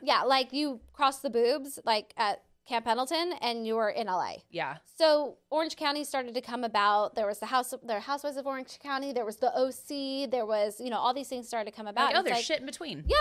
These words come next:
Speaker 1: I'm like, "Oh, what's this city?" So I went out there, and I went to, um, the Block. It's called the Block with my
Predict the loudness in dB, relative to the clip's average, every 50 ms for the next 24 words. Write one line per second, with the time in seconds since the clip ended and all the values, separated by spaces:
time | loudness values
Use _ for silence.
0 | 6 6 6 4 0 2 4 6 6 6 4 2 -2 2 2 2 2 2 0 -2
1 | -2 -2 -4 -8 -4 0 4 4 4 4 4 2 2 2 0 0 0 -2 -4 -4
2 | -2 0 2 2 2 2 0 0 -2 -2 -2 -2 -2 -2 -2 -4 -4 -4 -8 -14
3 | -12 -8 -6 -4 -2 -2 -2 -2 -2 -2 -2 -2 -2 -4 -6 -8 -12 -16 -18 -18
4 | -20 _ _ -20 _ _ _ _ _ _ _ -8 -8 -6 -2 2 6 6 8 8
5 | 6 4 2 -4 -8 -2 -2 -2 0 -2 -2 0 2 4 6 6 4 2 0 -2
6 | -4 -4 -4 -4 -4 -2 0 0 0 -2 -2